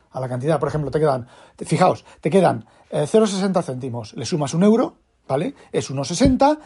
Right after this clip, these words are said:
ya puedes pagar con monedas de cincuenta céntimos y de veinte céntimos, ¿vale?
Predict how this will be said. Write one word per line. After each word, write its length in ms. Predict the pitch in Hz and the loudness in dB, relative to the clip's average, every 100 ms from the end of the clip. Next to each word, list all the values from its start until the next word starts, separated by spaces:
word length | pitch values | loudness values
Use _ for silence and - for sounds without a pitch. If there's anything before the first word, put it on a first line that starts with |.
| - - | -18 -12
ya 240 | 156 180 170 | 2 4 4
puedes 220 | 180 180 | 2 0
pagar 460 | 185 180 214 262 - _ | 2 6 6 4 -4 _
con 200 | - 175 151 | 0 0 0
monedas 560 | 147 190 170 120 - - - _ | -2 0 0 -2 -8 -20 -20 _
de 340 | 147 151 139 - | 2 2 2 -6
cincuenta 460 | - 156 156 196 202 | -6 -4 0 2 2
céntimos 640 | 240 226 240 254 277 - _ | 2 2 2 2 0 -4 _
y 160 | 202 196 | -2 0
de 100 | 170 | 2
veinte 320 | 226 190 156 | 2 2 -2
céntimos, 560 | 123 110 123 113 - _ _ | -6 -10 -12 -14 -16 _ _
¿vale? 240 | 143 220 | -6 -6